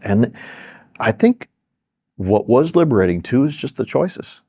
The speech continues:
Like you said, you, there was a bit of a smorgasbord that you presented, right? You, we, we looked at my assets, we looked at,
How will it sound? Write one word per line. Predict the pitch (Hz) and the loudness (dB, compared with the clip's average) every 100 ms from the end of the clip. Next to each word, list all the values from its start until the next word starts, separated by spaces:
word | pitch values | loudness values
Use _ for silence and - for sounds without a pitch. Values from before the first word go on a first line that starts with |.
| _ | _
Like | 107 113 127 | -10 -8 -8
you | |
said, | 113 143 110 80 | -4 -4 -4 -4
you, | 90 107 120 95 | 0 2 2 2
there | 104 127 | 2 4
was | 120 135 147 | 4 2 2
a | 104 | 2
bit | 127 131 | 2 2
of | 110 | 0
a | |
smorgasbord | - 117 143 135 - 85 80 | -2 0 2 0 -4 -6 -6
that | 85 | -6
you | 95 87 | -6 -6
presented, | - 87 104 185 69 | -8 -2 -2 -2 -6
right? | 80 82 95 | -4 0 0
You, | 92 92 | -2 -4
we, | 85 90 87 85 | -4 -4 -4 -6
we | 85 | -6
looked | 85 104 - - | 0 0 0 -4
at | |
my | 90 92 | -2 -2
assets, | 76 87 90 - 95 - | -2 -4 -2 -2 -4 -4
we | 92 85 | -8 -8
looked | 85 90 98 - - | -4 0 0 0 -2
at, | 90 87 | 0 0